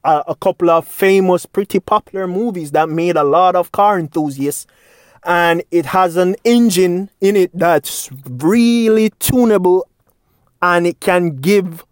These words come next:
out a lot of potentials, right? But we didn't know that, right? We have to, it's been, like, how many years since the Supra came out?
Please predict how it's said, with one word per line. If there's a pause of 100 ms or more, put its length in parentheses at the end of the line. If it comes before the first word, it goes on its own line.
(120)
out
a
lot
of
potentials,
right? (960)
But
we
didn't
know
that, (260)
right? (540)
We
have
to,
it's
been,
like, (120)
how
many
years
since
the
Supra
came
out?